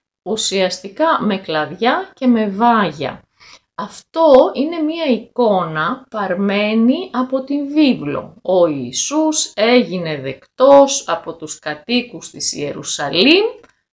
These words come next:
με κλαδιά από βάγια.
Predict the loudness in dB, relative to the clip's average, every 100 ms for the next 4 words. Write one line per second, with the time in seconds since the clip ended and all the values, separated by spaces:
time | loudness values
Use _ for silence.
0 | _ -2 0 -2 -4 -12 _ _ _ -6
1 | -6 -4 -2 -2 -4 -10 _ _ _ -14
2 | -10 -4 -4 -4 _ -20 -4 0 2 0
3 | -2 -4 -4 -10